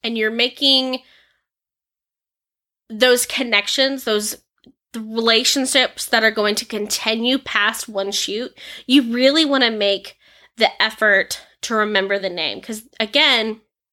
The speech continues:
making them feel special is going to relay to their friends, which is going to cause you to have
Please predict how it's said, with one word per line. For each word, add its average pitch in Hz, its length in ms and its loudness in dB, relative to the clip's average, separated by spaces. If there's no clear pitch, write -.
making 214 360 0
them 269 140 2
feel 277 200 2
special 294 640 0
is 233 180 2
going 233 360 0
to 226 640 -4
relay 220 1080 2
to 254 200 2
their 226 180 4
friends, - 680 -4
which 240 160 -2
is 226 100 -2
going 220 300 4
to 220 320 -4
cause 226 400 -2
you 269 340 2
to 240 120 -6
have 208 500 0